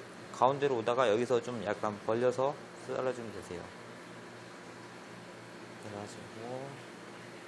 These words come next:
마찬가지 여기도 잘라주고, 뼈가 지금 금방 잘렸는데 안 잘리게끔 이렇게 해서,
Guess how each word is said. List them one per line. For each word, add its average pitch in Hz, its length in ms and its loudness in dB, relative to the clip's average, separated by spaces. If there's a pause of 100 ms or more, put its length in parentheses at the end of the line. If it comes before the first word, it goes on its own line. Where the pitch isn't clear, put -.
(1080)
마찬가지 101 480 -6
여기도 113 540 -4 (2250)
잘라주고, 104 500 -8 (760)
뼈가 135 320 4 (360)
지금 104 240 -4
금방 110 280 -4
잘렸는데 120 640 0 (360)
안 104 120 -6
잘리게끔 107 560 -2 (1900)
이렇게 - 220 -12
해서, 117 220 -8